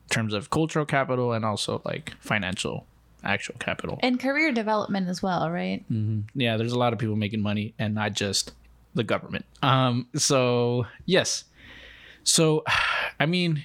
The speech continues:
Speaker 1: we both worked for a nonprofit that, like, dealt with immigration. Um, actually, currently both still do, uh, work at nonprofits.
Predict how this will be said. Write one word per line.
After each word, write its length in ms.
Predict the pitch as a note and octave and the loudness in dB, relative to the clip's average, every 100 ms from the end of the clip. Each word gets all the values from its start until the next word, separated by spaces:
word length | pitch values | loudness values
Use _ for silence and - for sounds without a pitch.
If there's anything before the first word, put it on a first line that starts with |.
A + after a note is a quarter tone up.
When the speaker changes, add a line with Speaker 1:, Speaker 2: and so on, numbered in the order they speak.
| - | -2
Speaker 1:
we 140 | C#3 C#3 | -2 2
both 260 | C3+ D3+ | 2 2
worked 260 | C#3+ C#3 - | 0 -2 0
for 400 | C3 C3 B2 A#2+ | 0 2 2 2
a 40 | |
nonprofit 560 | A#2+ A#2+ A2+ A2 A2 - | 2 2 2 2 0 -2
that, 140 | G#2 | -2
like, 160 | G2 G2+ | -2 0
dealt 160 | A2 A2+ | 0 0
with 120 | A2+ | 0
immigration. 600 | A#2+ A2+ G#2 - A2 A2 _ - - - - - | 0 0 -2 -2 -2 -4 _ -20 -20 -20 -8 -2
Um, 840 | A2 G#2+ G#2 G2+ G2+ - - - - _ _ - | 2 2 2 0 -2 -2 -4 -6 -10 _ _ -6
actually, 320 | G#2 G#2+ G2+ - | -2 -2 -4 -4
currently 260 | A#2 G#2+ F#2+ | -2 0 -2
both 320 | A2 G#2 - | -2 -2 -2
still 260 | - A#2 | 0 0
do, 320 | G2+ F#2+ G#2 B2 - - | 0 0 -2 -4 -10 -6
uh, 520 | - - - - - | -4 -2 -2 -4 -4
work 200 | - A2 | -4 -2
at 80 | F#2+ | 0
nonprofits. 680 | G2 G2+ - - G#2 - | 0 0 -2 -2 -2 -4